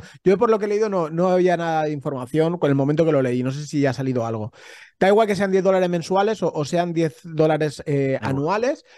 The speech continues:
Speaker 1: la cuestión es un servicio que ellos puedan generar un, un, un cash flow, una previsión de ingresos y con ellos poder seguir trabajando. Ok, aquí es-, esa parte está guay. Luego, la parte de la adopción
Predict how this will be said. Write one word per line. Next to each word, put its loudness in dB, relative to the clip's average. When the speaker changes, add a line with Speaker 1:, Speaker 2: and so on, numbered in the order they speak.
Speaker 1:
la 0
cuestión 0
es 0
un -4
servicio 0
que 2
ellos 2
puedan 0
generar -4
un, -4
un, -4
un -2
cash -2
flow, 0
una -4
previsión -4
de -2
ingresos -2
y -2
con 0
ellos 0
poder 0
seguir -6
trabajando. -6
Ok, 0
aquí -2
es-, 0
esa 0
parte 0
está -4
guay. 0
Luego, 2
la 0
parte -2
de -2
la -2
adopción -4